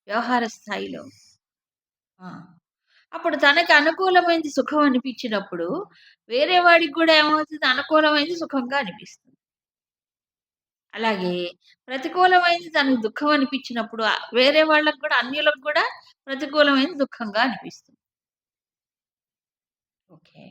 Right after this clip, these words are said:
అప్పుడు శంకరులు మాత్రం ఏం చెప్పారంటే, యథా మమ సుఖం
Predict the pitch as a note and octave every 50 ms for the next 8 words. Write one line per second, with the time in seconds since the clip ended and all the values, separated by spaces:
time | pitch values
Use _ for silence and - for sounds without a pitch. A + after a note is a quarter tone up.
0 | F#3+ _ _ _ _ _ _ _ _ _ - - - - D4+ D#4+ F#4 - - _
1 | _ _ _ _ _ - B3 G#3+ G#3+ C#4+ C#4 C4+ C4+ B3+ B3 A3+ G#3+ - A3+ A#3
2 | G#3+ G#3+ G#3+ G#3+ G#3+ G#3+ - F#3+ F#3 F3 E3 D3+ C3 - - - F#4+ A#4 A4+ F#4
3 | F#3 - _ _ _ _ _ _ _ _ _ _ _ _ _ - G#3 A#3 A#3 C4
4 | C#4 D4 D4+ E4+ E4 C#4+ C4 B3 A#3+ B3 B3 B3 B3+ G#3 - - D4+ D4+